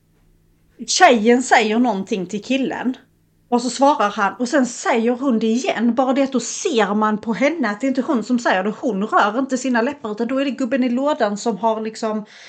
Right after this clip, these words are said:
gjort ett eko av henne. Så han säger exakt samma sak som hon sa med hennes röst. Och helt plötsligt så gör han det av kompisen. Så han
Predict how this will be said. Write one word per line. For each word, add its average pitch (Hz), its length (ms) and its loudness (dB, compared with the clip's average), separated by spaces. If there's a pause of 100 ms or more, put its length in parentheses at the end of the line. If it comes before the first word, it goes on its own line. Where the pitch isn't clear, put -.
(360)
gjort 247 220 0
ett 240 220 -6
eko 220 460 -2
av 220 180 0
henne. 226 540 -2
Så 233 100 -6
han 247 160 0
säger 247 220 0
exakt 240 400 -6
samma 269 180 -2
sak 247 180 -4
som 220 120 -6
hon 214 260 -4
sa 208 200 -2
med 208 300 0
hennes 202 340 -4
röst. - 440 -10 (1000)
Och 254 120 2
helt 247 280 2
plötsligt 320 360 -2
så 254 80 2
gör 240 300 4
han 240 200 0
det 214 260 2 (140)
av 226 300 0
kompisen. 185 760 -6
Så 254 80 -2
han 247 140 -2